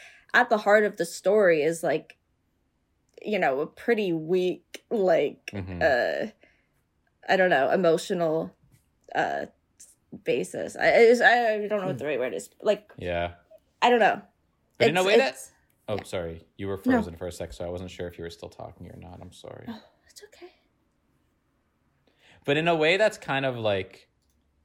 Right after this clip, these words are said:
Speaker 2: like, it makes me think, like, it kinda makes sense that they would think to turn it into a T V show. Like,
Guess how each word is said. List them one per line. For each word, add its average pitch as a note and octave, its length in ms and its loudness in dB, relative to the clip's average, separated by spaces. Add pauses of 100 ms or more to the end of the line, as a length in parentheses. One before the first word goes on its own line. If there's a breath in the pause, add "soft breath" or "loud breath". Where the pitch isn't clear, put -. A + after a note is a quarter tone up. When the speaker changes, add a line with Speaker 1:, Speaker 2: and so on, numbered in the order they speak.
(840)
Speaker 2:
like, C#3+ 140 -2
it D#3+ 80 2
makes F#3 180 0
me A3 80 -2
think, E3+ 280 -4
like, C3 220 -2
it - 240 -10
kinda B3+ 260 0
makes B3 220 -4
sense C#3+ 380 -4
that D#3+ 160 -16
they C3+ 120 -4
would A#2 180 -4
think A#2+ 300 -10
to - 80 -14
turn D3+ 220 -8
it D3 100 -8
into D3+ 240 -12
a D3 40 -8
T D3+ 180 -12
V D#3 140 -12
show. D#3+ 360 -4
Like, A2+ 400 -2